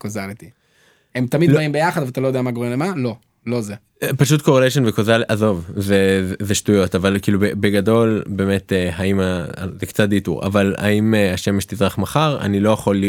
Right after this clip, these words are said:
Speaker 2: אה, לדעת זה חוץ מזה שזה כבר קרה מלא פעמים קודם.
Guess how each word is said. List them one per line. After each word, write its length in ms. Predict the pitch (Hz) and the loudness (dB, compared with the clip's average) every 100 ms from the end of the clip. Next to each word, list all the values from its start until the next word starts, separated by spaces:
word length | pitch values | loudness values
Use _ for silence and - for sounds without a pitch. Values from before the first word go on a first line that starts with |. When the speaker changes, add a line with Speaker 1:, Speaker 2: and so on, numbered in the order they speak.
| 69 | -4
Speaker 2:
אה, 280 | 85 95 92 92 90 - - | -4 -2 -2 -2 -4 -10 -4
לדעת 460 | 117 104 104 113 107 | 0 2 2 0 0
זה 80 | |
חוץ 240 | 98 117 - | -2 -2 0
מזה 220 | 101 95 | 0 0
שזה 180 | 95 92 | 0 -4
כבר 180 | 95 85 | -4 -4
קרה 240 | 87 85 | -4 -4
מלא 180 | 85 85 | -4 -6
פעמים 280 | - 82 - | -6 -8 -8
קודם. 320 | - 55 - | -6 -8 -8